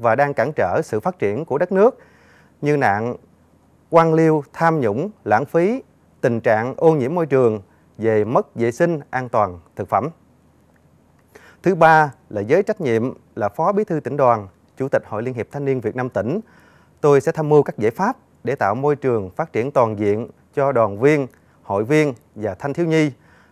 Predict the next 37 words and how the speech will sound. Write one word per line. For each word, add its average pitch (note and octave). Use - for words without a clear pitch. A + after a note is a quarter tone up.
đặc -
biệt A2+
là G#2+
các E3+
lĩnh C#3
vực A#2+
liên D3
quan C#3+
đến D3+
học B2+
tập, A2
nghề A#2
nghiệp, A2
việc A#2+
làm, A2
khởi A#2+
nghiệp, A#2+
lập A2
nghiệp, G#2+
xây D#3
dựng A2+
những C3+
không E3
gian D#3
văn D3
hóa, D#3+
vui E3
chơi, D#3
lành A2
mạnh G#2
trên D3+
thực A2
tế D#3
và A2+
trên B2+
mạng G#2+
Internet C3+